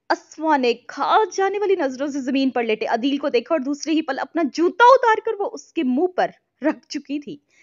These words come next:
मुंह पर जूती का एहसास होते ही वो तड़प कर उठा था। अब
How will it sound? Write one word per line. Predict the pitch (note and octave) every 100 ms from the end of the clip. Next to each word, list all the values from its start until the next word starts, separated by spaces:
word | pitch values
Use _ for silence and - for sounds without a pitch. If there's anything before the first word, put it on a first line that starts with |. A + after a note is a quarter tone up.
| _ _ A#3
मुंह | D#4+ F4+
पर | F4+ D4
जूती | C4 C#4+ F4+
का | F4+
एहसास | F4 F4 F4 - C4 C4+ - -
होते | E4 - F4
ही | D4+ D4 E4+ F3+ - _ _ _ -
वो | G4+
तड़प | G4 - D#4+ G4+ G#4
कर | F#4
उठा | D#4 - C4+ E4 E4+
था। | - - - - _ _ _ - - - _ _ -
अब | D4